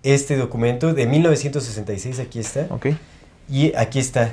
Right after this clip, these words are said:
Speaker 1: este es el libro redactado,
Speaker 2: Ah, el que dices.
Speaker 1: con los códigos, aquí
Speaker 2: Claro.
Speaker 1: está todo lo que quitaron, todo ese asunto. Si hay cincuenta páginas,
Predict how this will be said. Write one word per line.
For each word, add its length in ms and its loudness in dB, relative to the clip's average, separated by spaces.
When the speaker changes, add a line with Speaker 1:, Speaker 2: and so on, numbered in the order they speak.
Speaker 1:
este 200 -2
es 120 0
el 100 0
libro 240 -2
redactado, 680 4
Speaker 2:
Ah, 60 4
el 80 0
que 100 2
dices. 220 2
Speaker 1:
con 80 6
los 140 0
códigos, 580 2
aquí 80 2
Speaker 2:
Claro. 240 8
Speaker 1:
está 100 2
todo 120 2
lo 120 -4
que 80 -8
quitaron, 720 2
todo 120 -2
ese 100 -2
asunto. 280 -4
Si 120 2
hay 160 8
cincuenta 560 0
páginas, 560 0